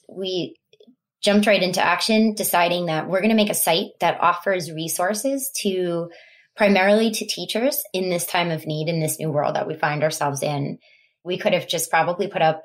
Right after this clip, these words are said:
um, a technology table, you know, just saying, "Here's what I B M does." Instead, a big focus of ours from the design perspective became, "What's the mental model of our users?"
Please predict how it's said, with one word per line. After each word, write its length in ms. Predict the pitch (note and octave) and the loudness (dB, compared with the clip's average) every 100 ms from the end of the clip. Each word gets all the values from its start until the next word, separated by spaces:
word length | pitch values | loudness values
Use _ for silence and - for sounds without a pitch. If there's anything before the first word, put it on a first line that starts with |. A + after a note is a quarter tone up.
| - D#3 | -14 -6
um, 460 | D#3 D3 C#3+ - _ _ _ _ | -4 -4 -6 -14 _ _ _ _
a 80 | F#3 | -6
technology 580 | F#3 F3+ F3 E3 E3 F3 | -2 -4 0 -2 -2 -6
table, 440 | - D#3+ F3 F3+ F#3+ | -6 -2 0 0 0
you 80 | |
know, 120 | F3 E3+ | -4 -4
just 200 | E3+ - | -4 -2
saying, 380 | D3+ D#3 D#3 | -4 -2 -4
"Here's 240 | D#3 E3+ E3+ | -2 -4 -2
what 100 | F3 | -2
I 120 | E3 | -2
B 100 | D#3+ | -2
M 140 | D#3 | -2
does." 380 | E3 D#3+ D#3 D#3 - - - - | 2 4 4 2 -4 -16 -8 -2
Instead, 640 | G3+ G3+ F3+ F3 F3 - _ | 0 2 4 4 2 -8 _
a 80 | F3 | 0
big 220 | F#3+ F#3 | 0 -2
focus 540 | - F3 E3+ F#3 F3+ - | 0 0 0 -2 -4 -2
of 120 | F#3+ | 0
ours 480 | F3 E3+ F#3+ A#3+ B3 | 2 4 4 2 -2
from 180 | F3+ E3 | -2 -2
the 120 | D#3+ | -2
design 380 | D#3 D#3+ E3 G#3 | -2 0 0 -2
perspective 480 | - B3+ B3 C4+ C4+ | -2 -2 0 -2 -2
became, 540 | - F#3 E3+ E3+ E3 - - - - | -4 -4 -4 -4 -6 -12 -20 -8 2
"What's 200 | G#3 G#3 | 2 4
the 80 | |
mental 320 | D#4 B3+ B3 G#3 | 6 6 6 4
model 380 | F3+ F#3 F#3+ | 4 4 4
of 160 | E3+ D#3 | 2 2
our 100 | D#3+ | 0
users?" 680 | D3+ C#3 G3+ G#3 C#3+ - | 0 -6 -4 -2 0 -2